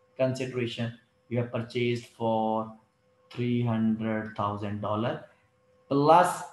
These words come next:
your share of profit. You have calculated this value, share of profit, which was thirty-six thousand. You can just check into the question. Okay, it is here. Maybe in the previous, here.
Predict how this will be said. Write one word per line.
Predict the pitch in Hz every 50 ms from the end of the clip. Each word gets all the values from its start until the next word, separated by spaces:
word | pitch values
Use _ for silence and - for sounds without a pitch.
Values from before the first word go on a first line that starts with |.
| - - _ _ _
your | - 131 135 139 143 143 143 143 143 143 143 143 -
share | - - - - 165 156 160 170 165 165
of | 156 147 147 - -
profit. | 135 131 120 120 - - 131 127 123 - - - _ _ _ _ _
You | - 120 123
have | 123 127 123 - -
calculated | - 123 120 123 131 127 127 135 135 127
this | 127 127 123 -
value, | - 127 120 113 113 113 113
share | 113 - - 120 117 120
of | 120 117 -
profit, | 120 113 113 113 - 117 113 110
which | 113 113 110 - -
was | 117 110 107 107 110 107 - - - _ _ _ _ _ _ _ _ _ -
thirty-six | - 113 117 117 113 123 120 117 113 - 117 110 113 - -
thousand. | - 110 110 107 107 107 110 107 107 107 - _ _ _ _ _ -
You | 110 104
can | 104 104 104 104 104
just | 104 110 107 104 -
check | - 107 110 - -
into | 104 104 107 101
the | 101 98
question. | - - 117 110 113 - - - 117 113 113 - - _ _ _ _ _ _ _ _ _ _ - 107
Okay, | 104 - - 107 104 101 -
it | 104 104 98 98
is | 95 95 92 -
here. | - - 101 95 92 - _ _ _ _ _ _ _ _ _ _ _ _ _ _ _ _ _ _ _ _ _ -
Maybe | 104 101 104 101 101
in | 101 98
the | 101
previous, | - - - 107 104 104 104 104 104 104 104 104 101 - - - - - _ _ _
here. | - 117 113 - - -